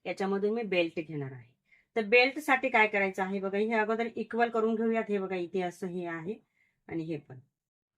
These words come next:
ठीक आहे, तर हे मी इक्वल करून घेते. फक्त दोन, सव्वा दोन मीटर कपडा आहे. हे बघा, आता काय करणार आहे, मी पाच इंच सोडलेले होते,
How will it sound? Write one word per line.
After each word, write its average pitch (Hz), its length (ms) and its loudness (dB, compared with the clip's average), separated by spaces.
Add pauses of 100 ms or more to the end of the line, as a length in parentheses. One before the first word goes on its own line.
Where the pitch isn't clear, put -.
(140)
ठीक 190 180 -8
आहे, 330 80 -2 (320)
तर 175 60 -4
हे 165 160 -4
मी 226 200 -4 (140)
इक्वल 175 360 -8
करून 143 300 -10
घेते. 127 320 -14 (960)
फक्त 214 300 -2 (100)
दोन, 240 220 2
सव्वा 226 300 2
दोन 220 160 4
मीटर 214 240 0
कपडा 196 320 0
आहे. 190 340 2 (4000)
हे 147 80 -4
बघा, - 840 -12
आता 190 140 2
काय 254 160 6
करणार 254 340 2
आहे, 226 240 6
मी 240 180 -2 (360)
पाच 254 280 10
इंच 277 260 4
सोडलेले 233 540 4
होते, 190 360 0